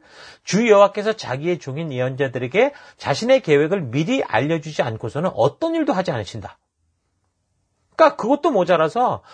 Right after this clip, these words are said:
우리가 잘못된 길로 들어서면 그냥 한 사람만 갖고 얘기하는 게 아니라 계속적으로 선지자를 보내시고 부지런히 보내셔서 그 백성들에게 경고하시고 돌아오라고 간청하시고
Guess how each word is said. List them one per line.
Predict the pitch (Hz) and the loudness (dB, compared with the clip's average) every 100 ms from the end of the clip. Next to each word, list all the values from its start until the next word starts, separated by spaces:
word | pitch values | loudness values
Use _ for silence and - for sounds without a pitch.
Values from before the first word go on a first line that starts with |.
| - | -10
우리가 | 156 202 233 | -2 2 2
잘못된 | - 131 180 208 214 202 | 2 -2 -2 -2 -6 -6
길로 | 202 | -8
들어서면 | 170 143 151 147 196 | -4 -2 -2 -2 -4
그냥 | 196 214 | -4 -4
한 | - - 349 | -4 -4 -4
사람만 | 339 294 302 277 262 233 | 0 0 0 2 0 0
갖고 | 214 196 | -4 -2
얘기하는 | 143 143 143 143 | -2 -2 -2 -4
게 | 156 | -4
아니라 | 113 127 | -6 -6
계속적으로 | 147 - - 208 214 285 247 | -8 -8 -4 -2 -2 -2 -2
선지자를 | 240 254 220 202 190 | -2 -4 -2 -2 -2
보내시고 | 139 127 - 165 220 - - - | -4 -6 -4 -2 -2 -2 -20 -6
부지런히 | 160 135 214 208 220 | -4 0 2 2 2
보내셔서 | - 131 117 110 - 165 127 - - - | -4 -4 -4 -6 -6 -4 -4 -8 -20 -4
그 | 214 | -2
백성들에게 | 160 143 214 202 185 190 190 | 0 0 0 -2 -2 -2 -2
경고하시고 | - 135 147 143 127 160 - | -2 -2 2 2 0 -4 -4
돌아오라고 | 143 185 214 196 180 185 | 2 4 6 4 0 -4
간청하시고 | - 170 190 180 202 175 - 160 220 302 | -4 -4 -4 -4 -2 -4 -6 -6 -4 -4